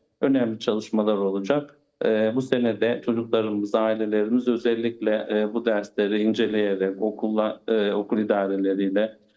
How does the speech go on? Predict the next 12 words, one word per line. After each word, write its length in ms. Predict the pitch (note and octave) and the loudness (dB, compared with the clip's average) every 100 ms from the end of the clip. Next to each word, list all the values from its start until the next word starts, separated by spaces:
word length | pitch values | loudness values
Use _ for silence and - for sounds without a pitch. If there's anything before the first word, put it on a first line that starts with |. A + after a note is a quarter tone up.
| _ - | _ -2
e, 760 | G#2+ G#2+ G#2 G#2 G2+ G#2 G#2 | 0 2 0 0 0 -2 0
a-, 300 | G#2+ A2 G#2 B2 - | 0 0 0 -4 -2
okuldaki 640 | - - A2 A2 G#2 A2+ | -2 0 0 0 0 -2
rehber 500 | G#2+ G#2+ A2 G#2 A#2+ | -2 0 0 0 0
öğretmenlerle, 1080 | A2+ G2+ G2 - G2 F#2+ G2 F#2 F#2+ G2+ G2 | 0 -2 -4 -2 0 2 0 0 0 0 0
e, 80 | G#2 G2 G2+ G2+ G2 G2 - | 0 2 2 2 0 0 0
özellikle 420 | G#2+ A2+ A2 A2 | 2 2 0 0
okul 240 | G#2 G#2 A#2 | 0 0 0
idareleriyle 800 | G#2 G2 F#2 G2 F#2 G2 G2+ G#2+ | 2 2 2 0 0 2 0 0
bu 120 | A2 | -2
konuları 500 | A2 G#2 G2 G2 G2 | -2 0 0 0 0
konuşarak 720 | A#2+ A#2 - F#2+ C#3+ D#3 | 0 0 0 0 -2 -4